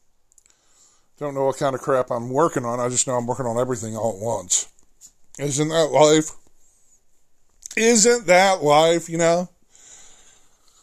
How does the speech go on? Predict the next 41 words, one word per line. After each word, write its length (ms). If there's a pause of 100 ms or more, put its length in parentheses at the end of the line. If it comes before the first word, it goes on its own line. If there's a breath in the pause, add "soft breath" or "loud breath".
(180 soft breath)
Well, 280
as 160
we 100
know, 360
Friday 480
evenings 420
are 140
short 420
shows 380
because 320
we 60
don't 320
really 260
want 260
to 140
keep 200
people 300
on 220
here 140
a 100
long 280
time 360
and 100
we 60
don't 180
want 180
to 80
string 420
you 80
along. 500 (720 soft breath)
But 160
yet, 300 (500)
we 160
also 360
want 200
to 180 (140)
make 240
sure 240
that, 160 (140)
you 120
know, 500